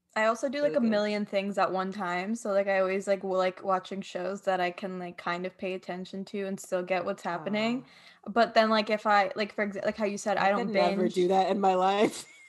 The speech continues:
Speaker 1: Yeah, so, like, if it's a show you have to pay attention to, then I can't binge for shit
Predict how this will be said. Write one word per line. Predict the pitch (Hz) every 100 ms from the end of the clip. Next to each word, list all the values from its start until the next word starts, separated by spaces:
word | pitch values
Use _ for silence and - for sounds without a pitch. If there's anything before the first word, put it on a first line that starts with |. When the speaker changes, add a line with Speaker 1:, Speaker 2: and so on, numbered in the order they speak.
| -
Speaker 1:
Yeah, | 233 233 262
so, | 277 302
like, | 262 254
if | 262
it's | 262
a | 285
show | - 233
you | 247 277
have | 240
to | 262
pay | 254 247
attention | 226 226 208 208 233 233
to, | 294 294 311 285
then | 240
I | 220
can't | 214 - 214 190
binge | 185 190 180 180
for | - 180
shit | - 180